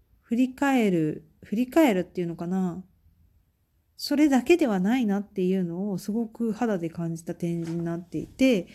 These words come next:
あのー、最後の、まあ、ぐるっとね、美術館を回って、最後のところに飾ってあった、その、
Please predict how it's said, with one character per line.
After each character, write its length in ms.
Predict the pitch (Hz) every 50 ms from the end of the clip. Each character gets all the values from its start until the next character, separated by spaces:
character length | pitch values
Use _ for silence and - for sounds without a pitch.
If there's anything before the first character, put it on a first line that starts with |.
| - - - - - - -
あ 160 | 214 202 196
の 840 | 196 196 190 190 190 185 185 185 185 185 180 180 180 180 180 180 180
ー、 40 | 185
最 340 | - - - 453 466 427 320
後 220 | 220 185 180 175
の、 360 | 170 170 175 170 165 160 - - _ _ _ _ _ _ _ _ _ _ _ _ _ _ _ -
ま 100 | 262 254
あ、 40 | 208
ぐ 100 | 240 254
る 100 | 262 269
っ 40 |
と 160 | 269 269 - 165
ね、 260 | 185 254 330 349 - -
美 80 | 190 185
術 300 | 190 196 196 - - -
館 260 | - 175 160 160 165
を 80 | 156
回 240 | 160 170 180 190 202
っ 40 | 202
て、 500 | 202 - - - - 277 254 208 185 190 - - - _ _ _ _ _ _ _ _ _ _ _ _ _ _ _
最 360 | - - - 359 427 440 392
後 120 | 311 240 208
の 100 | 185 180
と 100 | 175 175
こ 140 | - - 180
ろ 120 | 180 180
に 540 | 180 190 220 233 233 220 185 - - - _ _ _ _ _ _ _ _ _ _ _ _ _ _ _ _ _ _ _ _ _ _
飾 280 | - - 214 185 214 214
っ 120 | 208 214
て 200 | - - 233 214 214
あ 80 | 208
っ 160 | 208 208 - _ _ _ _ _ _ _ _ _ _ _ _
た、 440 | - 220 214 214 214 190 165 - -
そ 140 | - - 202
の、 220 | 185 175 165 -